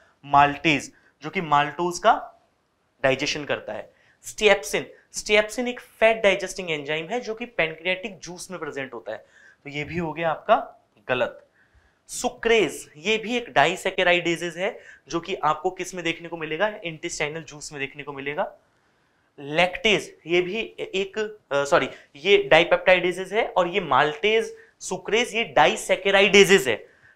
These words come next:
ठीक है। ये डाइपेप्टाइड यानी कि जो अमीनो एसिड के दो ग्रुप हो गए, उनका डाइजेशन करता है। माल्टेज और सुक्रेज कौन है? डाइसैकेराइडेजेस है। तो लैक्टेज भी डाइसैकेराइडेजेस है, ये भी इंटेस्टाइनल जूस में आपको देखने को मिलेगा। और जब न्यूक्लियस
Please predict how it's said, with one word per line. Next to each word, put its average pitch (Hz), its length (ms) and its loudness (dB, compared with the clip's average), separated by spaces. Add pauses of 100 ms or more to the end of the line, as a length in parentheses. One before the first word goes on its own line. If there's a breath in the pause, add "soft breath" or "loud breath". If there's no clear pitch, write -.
ठीक 233 120 -2
है। 320 280 -2 (340 soft breath)
ये 175 80 0
डाइपेप्टाइड 175 680 4
यानी 185 180 -2
कि 220 120 -4
जो 190 100 0
अमीनो 180 240 0
एसिड 175 280 -2
के 190 80 -2
दो 175 300 2
ग्रुप 170 280 -4
हो 165 60 2
गए, 190 140 2
उनका 175 300 2
डाइजेशन 160 380 2
करता 175 260 2
है। 214 200 0
माल्टेज 147 520 4
और 208 120 2
सुक्रेज 196 440 -4
कौन 190 220 -2
है? 247 100 -2 (460 loud breath)
डाइसैकेराइडेजेस 185 1120 6
है। 87 60 -6 (460 loud breath)
तो 170 80 -8
लैक्टेज 160 500 2
भी 233 220 -10
डाइसैकेराइडेजेस 175 920 2
है, - 240 -2
ये 147 100 0
भी 185 120 -2
इंटेस्टाइनल 180 480 -6
जूस 160 260 -14
में 175 80 -4
आपको 165 220 -4
देखने 151 280 -8
को 277 280 -4 (340 loud breath)
मिलेगा। 139 500 -4 (320 soft breath)
और 214 200 6
जब 254 200 6
न्यूक्लियस 226 840 -4